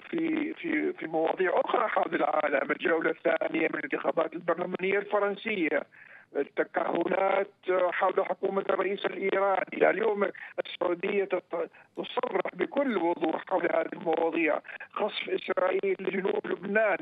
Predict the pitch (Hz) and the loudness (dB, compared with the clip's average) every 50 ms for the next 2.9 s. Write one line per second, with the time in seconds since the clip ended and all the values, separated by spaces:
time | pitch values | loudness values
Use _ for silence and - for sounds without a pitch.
0 | - - - - - 156 151 - - - - - - - - - - - - - | -4 -8 -8 -8 -8 -8 -6 -6 -8 -8 -8 -16 -20 -20 -20 -20 -20 -20 -20 -12
1 | _ - - 160 160 160 160 160 160 160 - 190 190 202 208 202 - - - 202 | _ -2 0 2 2 2 2 2 0 0 -2 -2 0 0 0 0 -2 -2 -2 -2
2 | 202 202 - - 170 151 175 190 208 196 202 196 208 202 202 208 214 | -2 -2 -8 -4 0 2 2 4 2 2 0 0 -2 -2 -2 -4 -6